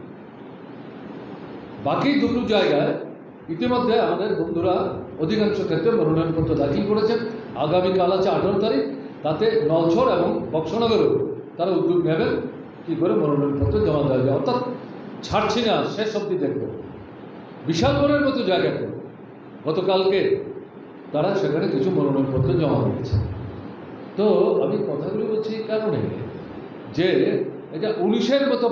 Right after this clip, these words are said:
পর্যায়ে না, বা তেইশের বিধানসভা নির্বাচনের মতো পর্যায়ে না, বা চব্বিশের যে লোকসভা নির্বাচন হলো তার মতো কিন্তু পর্যায়ে না। এই একটার পর একটা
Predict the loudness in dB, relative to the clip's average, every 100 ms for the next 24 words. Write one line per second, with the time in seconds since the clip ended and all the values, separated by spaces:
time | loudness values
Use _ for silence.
0 | 0 2 2 2 0 -2 -4 -10 -14 -16
1 | -16 -16 -16 -16 -16 -16 -14 -14 -14 -14
2 | -16 -6 -2 2 4 4 2 0 -2 -6
3 | -12 -16 -8 -2 0 0 0 0 0 0
4 | 0 0 0 2 0 0 0 0 0 0
5 | 0 -4 -8 -12 -12 -14 -14 -14 -14 -14
6 | -2 2 4 4 2 -2 -6 -12 -18 -20
7 | -8 0 2 2 2 2 2 2 2 4
8 | 4 2 2 0 0 0 0 0 0 0
9 | 0 0 2 2 0 0 2 2 2 0
10 | -4 -8 -10 -12 -12 -8 -4 0 0 2
11 | 2 2 2 2